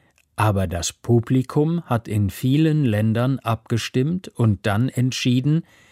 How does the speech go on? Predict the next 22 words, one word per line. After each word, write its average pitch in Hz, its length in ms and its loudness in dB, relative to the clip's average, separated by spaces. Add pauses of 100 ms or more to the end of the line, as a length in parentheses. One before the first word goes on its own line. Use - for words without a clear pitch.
(320)
das 123 300 0
Lied 120 320 2
aus 120 240 -2
der 117 180 2
Ukraine 120 800 0
ist 98 260 -6
am 104 160 0
besten. 87 460 -4 (1000)
Das 104 220 0
Publikum 127 800 2 (220)
wollte 110 360 0
damit 104 600 0
auch 113 240 -2
ein 107 220 0
Zeichen 117 680 0 (100)
gegen 117 380 2
den 117 260 2
russischen 113 680 -2
Krieg - 400 0 (100)
setzen. - 540 -4 (1500)
Für 127 340 6
Großbritannien 113 1160 0